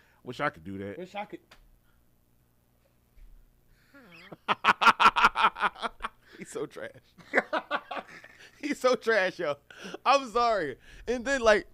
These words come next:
Speaker 2: what I didn't like, right, is I get it. And this is why I respect K D, 'cause he says something interesting, uh, in a, in a, uh, uh, uh, interview on his, uh,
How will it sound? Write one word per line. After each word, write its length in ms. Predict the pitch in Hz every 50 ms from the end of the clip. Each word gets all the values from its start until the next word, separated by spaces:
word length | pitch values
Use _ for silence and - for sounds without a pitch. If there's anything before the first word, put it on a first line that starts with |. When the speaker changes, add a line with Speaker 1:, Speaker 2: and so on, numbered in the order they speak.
| - - - - _
Speaker 2:
what 180 | - 208 262
I 80 | 285 285
didn't 300 | 285 285 294 269 247 214
like, 200 | 180 202 190 165
right, 180 | 147 147 151 117
is 220 | 151 160 147 - -
I 100 | 185 196
get 220 | 170 143 151 127
it. 120 | 110 101 - _ _ _ _ _ _ _ _ _ _ _ _ _ _ _ _ _ _ _ _ _ _ _ 294 277 -
And 120 | 185 202
this 80 | 247 277
is 60 | 240 247
why 180 | 226 208 196
I 40 | 190
respect 360 | 175 170 160 - 170 165 -
K 160 | - 165 151
D, 160 | 139 139 147 143
'cause 140 | - 131
he 80 | 135 160
says 280 | - - 185 180 175 -
something 240 | 180 165 147 120
interesting, 520 | 143 147 127 139 127 - - 127 123 117 110 - _ _ _ _ _ _ _ _ _ _
uh, 180 | 139 139 139 131 123
in 140 | - 147 143
a, 300 | 139 127 - 135 139 135 120
in 160 | 131 143 139
a, 60 | 135
uh, 20 | 127 127 113 113 123 123 113 110 104 107 110 113 107 104 -
uh, 20 | 101
uh, 40 | - -
interview 380 | 139 143 139 127 131 139 131
on 120 | 127 120 113
his, 160 | 120 120 113
uh, 340 | 120 117 110 110 107 104